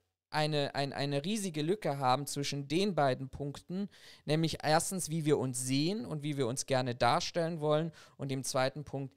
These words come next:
nämlich was wir eigentlich sind. Und das würde ich jetzt auch noch mal in der Kürze machen, weil das hatte ich ja in meinem ersten Vortrag auch drin gehabt. Wenn wir vorne lesen, wir sind eine wesentliche Säule als Sicherheitsdienstleister, ähm, in der Sicherheit, in der Sicherheitsarchitektur Deutschlands, dann können wir uns mal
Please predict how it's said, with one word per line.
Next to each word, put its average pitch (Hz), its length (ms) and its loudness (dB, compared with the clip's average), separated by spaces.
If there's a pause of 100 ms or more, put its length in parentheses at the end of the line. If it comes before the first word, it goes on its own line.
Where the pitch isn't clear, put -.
(180)
nämlich 127 340 -4
was 127 220 0
wir 131 140 0
eigentlich - 440 -6
sind. 147 440 0
Und 127 140 0
das 123 180 0
würde 139 140 0
ich 127 80 -2
jetzt 131 160 -2
auch 120 140 2
noch 135 120 -4
mal 120 160 -2
in 123 60 -4
der 117 100 -2
Kürze 127 340 -6
machen, 127 320 -2
weil 117 100 0
das 113 160 0
hatte 120 140 -6
ich 120 80 -10
ja 113 80 -2
in 113 60 -4
meinem 110 180 -4
ersten 123 360 -2
Vortrag - 480 -6
auch 117 180 0
drin 131 260 -6
gehabt. 123 380 -4 (400)
Wenn 135 280 -2
wir 135 320 6
vorne 156 420 6
lesen, 151 400 2
wir 135 120 0
sind 143 180 -4
eine 135 300 0
wesentliche 147 580 0
Säule 135 480 4
als 123 200 0
Sicherheitsdienstleister, 127 1300 0 (440)
ähm, 123 360 2
in 127 140 -4
der 120 100 2
Sicherheit, 127 500 -2 (280)
in 135 180 -14
der 127 140 0
Sicherheitsarchitektur 127 1120 -2
Deutschlands, 147 560 2
dann 123 160 -4
können 139 200 -4
wir 127 100 2
uns 120 180 -2
mal 123 260 2